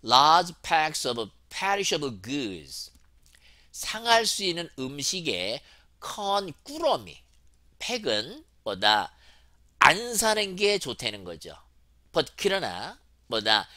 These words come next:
Non-perishable item. 상하지 않는 음식은, 저 물건은 may become, 가성비가 좋을 수도 있다. 그, 이 얘기는 뭐예요? 자, 유통기간이 지났어도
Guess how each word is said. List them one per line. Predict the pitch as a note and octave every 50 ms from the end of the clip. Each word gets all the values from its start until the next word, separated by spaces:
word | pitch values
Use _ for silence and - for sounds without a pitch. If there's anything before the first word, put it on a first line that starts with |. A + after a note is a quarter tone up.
| - - -
Non-perishable | B2+ B2+ C3+ C3+ A#2+ - - E3+ F3 E3+ E3 - E3 C#3 C3 A#2+
item. | A2+ A2+ A#2 A2 G#2 G2 F2+ D#2 D2 D2+ C#2+ _ _ _ _ _ _ - - -
상하지 | - - - F3+ F#3 F#3 F3+ F3 F3+
않는 | F3 E3+ E3 D#3+ C3+ - _ _ _ _ _ _ _ -
음식은, | C#3 D3 E3+ F#3+ G3+ - - C#3 A#2 A2 G2+ F#2
저 | F#2 - G#2
물건은 | G2+ G2+ G#2+ A#2+ C3 C3 D#3+ F3+ F#3+ B2 F#2+ F#2 G2+ C3+ G3 - - - - - _ -
may | A2+ A#2+ A#2+ A#2 A2+
become, | A#2 A#2 - - - A2+ G2+ G2 F2 D#2 D2+ - _ _ _ _ _
가성비가 | - - - A#2 A#2 A#2 - B2+ A#2 A2+ G#2 G2 G#2 G2 G2+ G2
좋을 | F#2 - - A#2+ B2 C#3+ D#3+ E3
수도 | - - - E3+ D#3+ G3 F#3+ G3 F#3 - _ _ _ _ _ _ _ -
있다. | G#2+ G2 F2 - _ _ - - F#2+ F2 D#2+ - _ - -
그, | -
이 | B3+ A3 A#3
얘기는 | C4 B3+ A3 A#3 G#3 D#3+
뭐예요? | C#3 C3 B2 A#2+ A#2+ C#3 E3+ F#3+ - _ _ _ _ - - _ _ -
자, | - B2+ A2+ A2 G#2 G2+
유통기간이 | G2+ B2+ C#3 - E3+ D#3 C#3 D3 C3 C3 B2+ B2
지났어도 | - - A#2+ A2 G#2+ G#2+ G2 - - G#2 G2 F2+ D#3+ G3 B3 E4+ F4